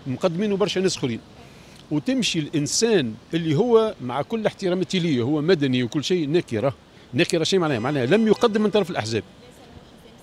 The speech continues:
ليس له، ليس له حزب، ليس له جوستومون حزب اللي باش يقف معاه غدوة في البرلمان. لو فيت لا. توا لو فيت لا، اش نعملوا؟ كما قلت أنت، لهنا يلزم، آه،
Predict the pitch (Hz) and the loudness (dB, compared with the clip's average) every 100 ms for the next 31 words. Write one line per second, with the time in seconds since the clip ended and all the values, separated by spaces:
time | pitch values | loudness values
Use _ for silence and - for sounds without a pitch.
0 | - 104 113 185 247 - 190 175 214 - | -16 -10 0 0 0 -2 0 0 -2 -6
1 | 110 170 - 175 165 160 160 160 135 - | -2 0 0 -4 -4 -4 -2 -4 -6 -12
2 | 156 - 139 185 156 143 175 165 - 147 | -14 -4 0 2 2 0 0 -2 -4 -4
3 | 165 156 127 175 - 160 156 - 185 - | -2 -4 -4 -4 -4 -4 -2 -2 -6 -4
4 | 165 165 170 160 151 139 127 110 95 - | -6 -2 -2 -2 -2 -2 -2 -4 -6 -12
5 | - - - - - - - - - - | -20 -20 -20 -20 -20 -20 -20 -20 -20 -20
6 | - - - - 147 180 156 110 101 - | -20 -20 -18 -6 -4 -4 -2 -2 -4 -8
7 | - - - - 180 160 117 151 175 151 | -20 -20 -20 -4 2 2 2 0 -2 -2
8 | 120 - 160 - 156 113 101 240 - 147 | -4 -4 -4 -2 -2 -4 -4 -4 -2 -4
9 | 135 151 190 - - - - 156 120 147 | -4 -4 -8 -16 -20 -20 -10 -4 0 0
10 | 175 - - - 160 226 151 156 214 - | -2 -8 -20 -8 0 0 2 -2 -2 -10
11 | - - - - 135 131 127 120 | -20 -20 -12 -2 -2 0 -4 -6